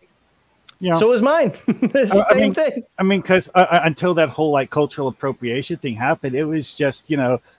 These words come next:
Speaker 1: a way of saying that something was out of the ordinary.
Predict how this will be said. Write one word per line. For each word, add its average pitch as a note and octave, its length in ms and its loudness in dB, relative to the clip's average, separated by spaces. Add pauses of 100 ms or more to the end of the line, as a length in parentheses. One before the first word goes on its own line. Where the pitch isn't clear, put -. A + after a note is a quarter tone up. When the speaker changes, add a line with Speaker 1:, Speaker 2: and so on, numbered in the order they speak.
Speaker 1:
a C3 100 0
way C#3 240 2
of C#3 140 -4
saying B2 320 -4
that A#2+ 120 -6
something C3 400 -6
was B2 560 -6
out B2 140 -6
of C3 80 -4
the D3 100 -4
ordinary. C3+ 460 -6